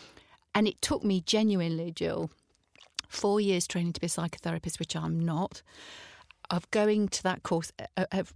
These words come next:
one weekend a month and genuinely dreading it. But it took me four years to learn to listen. Because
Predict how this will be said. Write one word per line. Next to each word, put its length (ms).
one 160
weekend 340
a 60
month 260
and 220
genuinely 600
dreading 360
it. 260
But 140
it 100
took 220
me 100
four 340
years 280
to 140
learn 200
to 100
listen. 360
Because 320